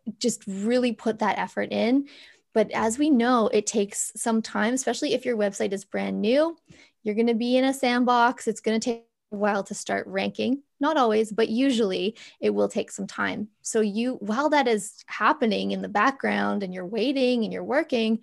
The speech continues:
you could also be sending traffic a lot quicker to your site by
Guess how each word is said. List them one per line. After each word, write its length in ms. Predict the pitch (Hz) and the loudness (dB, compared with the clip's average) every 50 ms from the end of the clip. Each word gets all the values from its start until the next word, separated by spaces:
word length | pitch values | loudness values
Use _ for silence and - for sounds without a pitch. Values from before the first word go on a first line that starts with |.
| - - - - - _ - | -6 -16 -20 -20 -20 _ -4
you 120 | 214 208 | -4 0
could 140 | - 254 - - | 0 0 2 4
also 340 | - 220 202 - 247 226 | 4 2 4 4 2 2
be 380 | 214 180 - 202 190 190 196 - | 2 2 -2 -4 -4 -4 -6 -8
sending 380 | 220 - - 202 190 196 196 202 | -10 -8 -6 -4 -4 -4 -6 -6
traffic 380 | - - 190 180 - - 196 - | -6 -8 -8 -8 -8 -10 -10 -8
a 80 | 214 190 | -10 -10
lot 360 | 190 185 185 185 190 - - _ | -8 -8 -6 -6 -6 -8 -8 _
quicker 360 | - - 285 339 349 - 277 254 | -6 -2 0 0 0 0 -2 -2
to 160 | - - 220 | -2 -4 -4
your 140 | 214 196 208 | -4 -4 -6
site 420 | - - 196 185 190 190 - - _ - - - - _ _ _ | -6 -4 -4 -2 -2 -4 -6 -10 _ -20 -20 -20 -20 _ _ _
by 360 | - 190 180 180 180 180 180 | -4 -4 -2 -4 -6 -8 -10